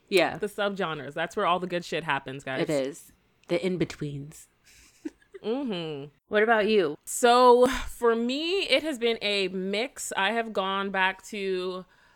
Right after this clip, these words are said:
Speaker 2: uh, Schoolboy Q's first two albums that I loved. Uh,
Speaker 1: Okay.
Speaker 2: it really gets me going on Monday. I love starting my day off with <laughs> some, like, West Coast music.
Speaker 1: Okay.
Speaker 2: So,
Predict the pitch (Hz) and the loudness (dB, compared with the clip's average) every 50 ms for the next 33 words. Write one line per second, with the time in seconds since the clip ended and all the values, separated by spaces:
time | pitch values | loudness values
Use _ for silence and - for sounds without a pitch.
0 | _ _ - 175 170 165 165 156 147 147 175 - - - 226 226 233 214 226 214 | _ _ -6 -4 -2 -2 -2 -4 -6 -8 -10 -12 -8 -4 -2 -2 0 0 -2 -2
1 | 208 - - 220 196 196 196 196 - - - 190 175 190 - - - - 240 233 | -4 -6 -10 -10 -10 -8 -8 -10 -12 -10 -8 -8 -8 -8 -8 -10 -12 -10 -8 -6
2 | - - 220 226 233 226 233 233 233 254 254 240 240 233 208 190 170 - 175 170 | -2 0 0 0 0 0 -2 -4 -4 -4 -8 -8 -8 -6 -4 -4 -2 -2 -2 -4
3 | 170 170 175 170 170 170 170 185 208 233 240 285 330 - _ _ _ _ _ _ | -4 -4 -6 -4 -2 -2 -2 -2 -4 -4 -6 -8 -8 -10 _ _ _ _ _ _
4 | _ _ _ _ _ - 175 170 151 151 151 - 170 175 165 175 185 190 185 190 | _ _ _ _ _ -6 -4 -2 -2 -2 -2 -2 -2 -2 -2 -2 -2 -2 -2 -2
5 | 185 185 190 - 208 196 185 190 190 185 190 185 190 180 175 175 185 185 190 196 | -2 -4 -4 -4 -4 -4 -2 0 0 0 0 -2 -2 -2 -2 -2 -2 -2 -2 -2
6 | 196 202 208 214 214 180 165 147 151 160 160 165 - - - 202 208 214 190 180 | -2 -2 -2 -2 -4 -4 -6 -6 -6 -6 -6 -6 -6 -4 -4 -4 -2 0 -2 -2
7 | 180 175 165 170 180 175 165 175 175 131 151 165 175 185 214 214 - - 175 165 | 0 0 -2 -2 -2 -2 -4 -4 -4 -4 -4 -4 -4 -4 -6 -10 -14 -14 -10 -6
8 | 170 165 208 - - - - - 302 233 214 - - - - 269 - - - 240 | -4 -4 -4 -4 -6 -4 0 2 2 2 2 -2 -2 -2 -2 -4 -4 -4 -10 -10
9 | 220 190 175 170 - - 165 170 170 190 190 - - 277 277 226 233 269 262 254 | -8 -6 -8 -8 -8 -8 -6 -4 -4 -4 -4 -6 -4 -2 0 0 0 -2 -6 -10
10 | 269 302 262 285 294 294 277 269 _ - - - - - - 208 220 - 220 202 | -10 -10 -8 -8 -8 -8 -8 -10 _ -20 -20 -20 -6 -2 -2 -2 0 0 0 2
11 | 190 190 185 - - - | 2 2 2 2 0 -2